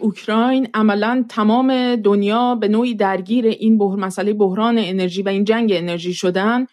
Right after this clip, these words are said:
رژیم اسرائیل هم در منطقه غرب آسیا و برای حوزه مدیترانه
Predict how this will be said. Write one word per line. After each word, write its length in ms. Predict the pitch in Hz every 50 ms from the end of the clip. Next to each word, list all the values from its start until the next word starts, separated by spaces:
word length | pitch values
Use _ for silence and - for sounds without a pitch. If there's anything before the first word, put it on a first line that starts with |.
| _ _ _ _ _ _ _ _ -
رژیم 300 | 240 269 285 262 311 381 403 392
اسرائیل 440 | 359 311 - 269 269 262 285 311 320
هم 180 | 320 320 311 311
در 160 | 269 247 233
منطقه 720 | 220 220 214 208 214 226 220 220 240 240 254 247 226 208 196
غرب 320 | - - 208 202 202 196
آسیا 460 | 190 190 196 190 - - 208 202 220 220
و 100 | 220 208
برای 200 | 202 196 196 196
حوزه 340 | 202 190 196 190 180 190 185
مدیترانه 1000 | 190 190 190 185 196 190 - 190 202 190 190 196 196 196 196 220 247 247 277